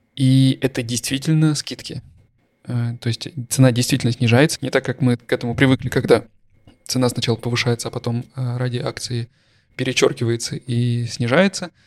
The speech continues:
до своего обычного уровня. Нет, действительно, цены на товары,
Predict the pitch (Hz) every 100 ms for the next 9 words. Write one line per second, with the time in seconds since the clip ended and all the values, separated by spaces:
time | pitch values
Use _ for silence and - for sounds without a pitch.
0 | _ _ _ - - 127 120 127 131 123
1 | 131 123 123 127 - 123 123 120 123 139
2 | 123 - 143 143 123 127 - 135 123 117
3 | - 117 127 151 131